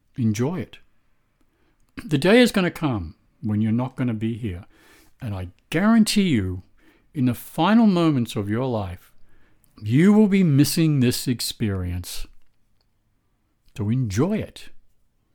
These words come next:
right? Have no regrets. Get free of everything. Get free of what burdened you. Get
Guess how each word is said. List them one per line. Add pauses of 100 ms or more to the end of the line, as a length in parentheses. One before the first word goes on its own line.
(260)
right?
Have
no
regrets. (2000)
Get
free
of
everything.
Get
free
of
what
burdened
you.
Get